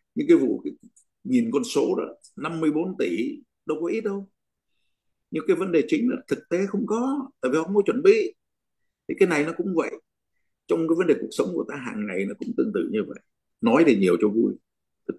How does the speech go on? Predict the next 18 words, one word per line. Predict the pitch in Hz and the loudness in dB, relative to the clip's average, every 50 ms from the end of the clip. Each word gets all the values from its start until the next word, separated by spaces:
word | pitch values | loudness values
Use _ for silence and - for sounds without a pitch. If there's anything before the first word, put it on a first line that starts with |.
| - | 2
tế | 117 123 143 151 - - - _ _ _ | 2 4 4 2 0 -2 -6 _ _ _
cho | - 131 | -2 2
nó | 151 160 | 2 6
vui | 156 165 170 170 180 | 10 10 10 10 8
thôi. | 180 - - - - - _ _ _ _ _ _ _ _ _ | 6 2 0 -2 -4 -10 _ _ _ _ _ _ _ _ _
Chứ | 156 147 | 2 4
rất | 160 202 202 - | 6 4 4 4
nhiều | 143 127 110 | 4 4 4
người, | 110 113 113 113 | 6 4 4 4
tôi | - - | 4 2
xin | - - - - | 0 0 -2 -2
lỗi, | - - - - 50 - - _ _ _ _ _ _ _ _ _ _ _ _ | -4 -4 -6 -8 -8 -12 -14 _ _ _ _ _ _ _ _ _ _ _ _
đi | - 147 165 | 6 8 8
đâu | 160 151 151 | 8 4 2
không | 151 - | 0 -2
dám | 160 165 156 | -4 0 0
đi | 147 143 - | 0 0 0
đâu. | - - | -4 -8